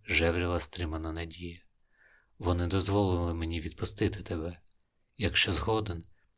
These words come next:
дай мені свою долоню. Це твій шанс. Її. Ваш шанс».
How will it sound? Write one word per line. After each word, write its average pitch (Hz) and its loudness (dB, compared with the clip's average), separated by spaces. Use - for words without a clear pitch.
дай 110 2
мені 80 0
свою 87 0
долоню. 85 -2
Це 87 -2
твій 80 0
шанс. - 0
Її. 92 -4
Ваш 80 0
шанс». - -4